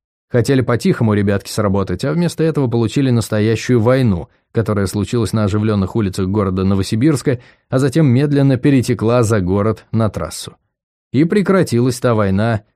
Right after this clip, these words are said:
далеко в тайге. Плохо, что самое важное так и осталось неясно. Каким волшебным способом Росс смог открыть портал прямо в то место, где я находился? Нет, в молитвы точно не поверю.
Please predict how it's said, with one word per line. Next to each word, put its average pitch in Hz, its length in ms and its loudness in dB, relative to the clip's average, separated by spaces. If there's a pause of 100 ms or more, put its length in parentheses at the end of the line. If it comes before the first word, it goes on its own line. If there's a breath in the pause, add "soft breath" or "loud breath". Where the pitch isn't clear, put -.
далеко 110 460 0
в - 80 -6
тайге. 87 540 -4 (880)
Плохо, 175 320 4
что 156 180 0
самое 156 360 2
важное 143 360 2
так 127 200 -2
и 135 40 2
осталось 131 440 0
неясно. 131 560 0 (600)
Каким 147 320 2
волшебным 135 560 2
способом 98 680 0
Росс 139 240 0
смог 127 400 -2
открыть 131 420 -2
портал 127 420 0
прямо 131 380 -2
в - 80 -10
то 127 140 0
место, 127 340 0
где 123 220 2
я 127 100 2
находился? 120 680 -2 (720)
Нет, 139 340 2
в 92 60 -4
молитвы 139 520 0
точно 135 360 0
не 127 140 2
поверю. 123 440 0